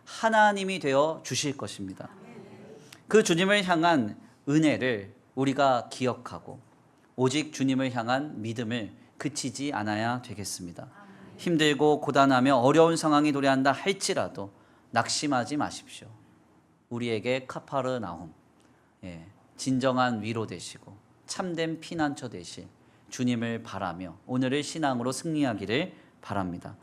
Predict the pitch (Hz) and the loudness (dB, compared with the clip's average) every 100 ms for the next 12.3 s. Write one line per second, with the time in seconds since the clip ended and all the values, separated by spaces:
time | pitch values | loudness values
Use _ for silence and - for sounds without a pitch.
0 | - - - 135 139 147 147 175 151 147 | -20 -20 -8 4 8 8 6 4 2 0
1 | 151 139 120 120 156 127 127 135 120 113 | 0 0 -2 0 0 2 0 -2 -2 -4
2 | 110 117 110 113 98 92 - 95 - 92 | -2 -2 -2 -2 -4 -6 -10 -10 -10 -10
3 | 87 90 - 127 127 135 135 120 117 113 | -10 -10 -2 0 0 0 0 -2 -6 -6
4 | 131 110 - - - 110 113 113 107 95 | -4 -6 -10 -20 -6 -2 -2 0 0 0
5 | 123 160 - 104 92 87 85 117 156 214 | -2 -4 -6 -8 -6 -8 -4 0 0 0
6 | - - - - - 127 156 147 147 131 | -10 -20 -20 -12 2 4 6 8 8 8
7 | 131 135 123 120 185 - 117 117 127 104 | 8 8 6 4 0 0 0 4 6 6
8 | 92 92 - 143 135 127 120 135 156 117 | 4 0 -4 4 6 6 6 4 4 4
9 | 110 - 120 147 - - 120 110 101 92 | 4 4 0 0 -2 -4 2 2 2 -2
10 | 90 - - - - - - 131 131 127 | -4 -6 -8 -14 -18 -20 0 6 6 6
11 | 139 107 104 135 - 151 139 131 117 107 | 4 4 4 -2 2 4 6 6 4 2
12 | 110 131 | 2 2